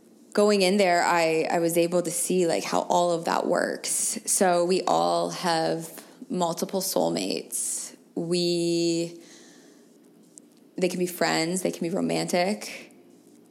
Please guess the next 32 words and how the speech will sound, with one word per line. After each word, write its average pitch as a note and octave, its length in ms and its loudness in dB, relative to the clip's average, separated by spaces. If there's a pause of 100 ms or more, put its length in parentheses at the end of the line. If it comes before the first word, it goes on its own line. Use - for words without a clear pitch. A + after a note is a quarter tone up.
(360)
but G#3 120 2
then G#3+ 100 2
there's G#3 160 2
also F#3 340 2
free F#3+ 280 2
will F3 260 0
at E3+ 200 0
hand E3+ 320 -2
as F#2 180 0
well. - 480 0
So F#3+ 180 -2
as F3+ 180 -2
much - 280 -2
as F3+ 120 -4
we F2+ 120 -2
can G2 160 -6
have F#2 340 -4
these - 240 -2
souls E3+ 480 0
that - 120 0
we're - 100 -4
connected F#2 560 -4
to, G2+ 360 -4 (580)
it G3+ 100 2
really F#3+ 240 2
depends F3 500 -2
on E3 120 0
this E3 160 -2
kind - 200 -4
of F3+ 140 -4
level E3+ 440 0
what, E3+ 800 -2